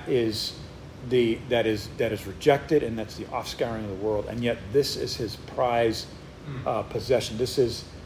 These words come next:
Speaker 1: the, the, he purchased us by his precious blood. And so in verse five,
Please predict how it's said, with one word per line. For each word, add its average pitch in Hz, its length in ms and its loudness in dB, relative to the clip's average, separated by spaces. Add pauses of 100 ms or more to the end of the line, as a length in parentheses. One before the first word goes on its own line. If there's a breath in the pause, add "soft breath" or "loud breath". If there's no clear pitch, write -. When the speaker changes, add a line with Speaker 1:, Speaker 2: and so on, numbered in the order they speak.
(220)
Speaker 1:
the, 110 320 0 (160)
the, 131 80 8
he 120 280 0 (100)
purchased 160 460 0
us 127 200 2
by 107 240 0
his 104 180 0
precious 117 480 0
blood. 107 360 2 (640 loud breath)
And 120 100 -2
so 139 160 12
in 120 120 6
verse 156 360 6
five, 131 540 12